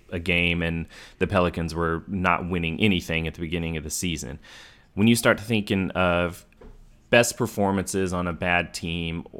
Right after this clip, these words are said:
not in, even if it's just one single season performance or just overall career, is there, are there any players that just pop into your head instantly and you think, "Oh yeah, this is great player,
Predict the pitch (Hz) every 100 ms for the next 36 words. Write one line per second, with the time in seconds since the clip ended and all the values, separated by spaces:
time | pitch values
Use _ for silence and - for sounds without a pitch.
0 | - 104 127 135 123 110 - - 139 135
1 | 127 113 - 107 104 101 92 101 120 117
2 | - 123 113 - 117 110 107 110 101 107
3 | 107 101 - 98 98 95 92 - 78 -
4 | - 131 110 104 98 92 - 90 104 87
5 | - 82 98 90 95 110 151 113 - 101
6 | 101 - 90 90 85 - - - - -
7 | _ - - 117 107 107 101 95 87 80
8 | 87 85 76 - _ - 113 98 - 71
9 | 71 - - - 82 80 85 76 - 90
10 | 82 78 73 - 101 - 85 - 104 -
11 | 107 - 98 98 92 92 95